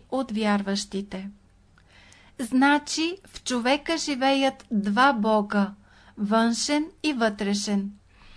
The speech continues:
Вътрешният бог създава естествени отношения между хората.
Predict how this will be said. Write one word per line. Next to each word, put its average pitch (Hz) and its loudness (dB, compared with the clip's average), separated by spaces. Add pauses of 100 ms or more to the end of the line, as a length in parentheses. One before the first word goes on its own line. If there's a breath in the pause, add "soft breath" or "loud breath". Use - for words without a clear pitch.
(320 loud breath)
Вътрешният 320 -2
бог 254 0
създава 247 0
естествени 277 -4
отношения 240 -2
между 233 -2
хората. 202 0